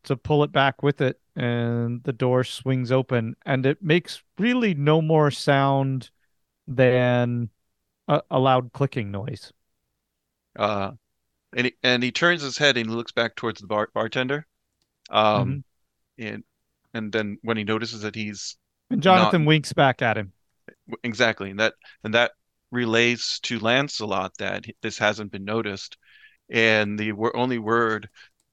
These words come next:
Speaker 2: uh, that comes out o-, of, uh, his mouth is the word in a very, very monotone fashion, a little bit different voice, "Fortunate."
Speaker 1: Okay.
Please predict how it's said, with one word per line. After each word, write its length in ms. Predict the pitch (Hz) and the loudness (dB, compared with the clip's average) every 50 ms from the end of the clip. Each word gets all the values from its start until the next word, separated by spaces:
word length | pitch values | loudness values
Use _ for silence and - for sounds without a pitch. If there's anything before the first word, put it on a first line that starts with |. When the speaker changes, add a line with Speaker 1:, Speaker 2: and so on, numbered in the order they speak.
| _ - | _ -4
Speaker 2:
uh, 300 | 101 101 101 98 98 95 | -2 0 2 2 2 0
that 160 | 107 104 - | -2 -2 -2
comes 280 | - 113 113 110 104 | -2 -2 -2 0 0
out 200 | 113 104 107 107 | 2 2 2 0
o-, 100 | 110 104 - - | -2 -4 -6 -4
of, 500 | - 101 101 101 101 98 95 - - - _ _ _ _ _ _ _ _ _ _ _ _ _ _ _ _ _ _ | -4 -2 -2 -2 -4 -6 -10 -16 -20 -20 _ _ _ _ _ _ _ _ _ _ _ _ _ _ _ _ _ _
uh, 220 | - 101 101 101 | -10 -8 -6 -6
his 200 | 104 110 113 - | -6 -6 -6 -2
mouth 300 | - 117 113 107 104 - - - | 0 0 2 0 -2 -6 -10 -8
is 300 | 107 101 101 101 95 - | -6 -6 -6 -6 -10 -12
the 120 | - 104 | -12 -12
word 260 | 98 104 101 101 101 | -10 -8 -8 -8 -8
in 120 | 104 101 101 | -10 -12 -12
a 40 | |
very, 280 | 95 101 104 104 104 104 | -8 -6 -6 -6 -6 -8
very 240 | 101 98 104 101 101 | -10 -10 -10 -10 -10
monotone 540 | 95 95 98 98 98 95 - 101 98 98 90 | -10 -10 -10 -10 -12 -12 -12 -12 -12 -12 -12
fashion, 420 | - - 95 92 92 - - 101 | -10 -8 -8 -6 -8 -8 -12 -12
a 40 | 95 | -14
little 160 | 95 101 101 | -14 -14 -14
bit 160 | - 101 - _ | -14 -14 -14 _
different 260 | - 101 - 101 90 | -16 -16 -16 -16 -12
voice, 340 | - 98 98 95 90 - - _ _ _ _ _ _ _ _ _ _ _ _ _ | -10 -10 -10 -10 -10 -14 -18 _ _ _ _ _ _ _ _ _ _ _ _ _
"Fortunate." 560 | _ - - 85 95 - - - 73 71 - - _ _ _ _ _ _ _ _ _ _ _ _ _ _ _ _ _ _ _ _ _ _ _ _ _ _ _ _ _ _ _ _ _ _ _ _ _ _ _ _ _ _ _ _ _ _ _ _ _ _ _ _ | _ -12 -10 -10 -8 -8 -10 -12 -12 -16 -20 -20 _ _ _ _ _ _ _ _ _ _ _ _ _ _ _ _ _ _ _ _ _ _ _ _ _ _ _ _ _ _ _ _ _ _ _ _ _ _ _ _ _ _ _ _ _ _ _ _ _ _ _ _
Speaker 1:
Okay. 160 | 131 123 131 | -8 -6 -6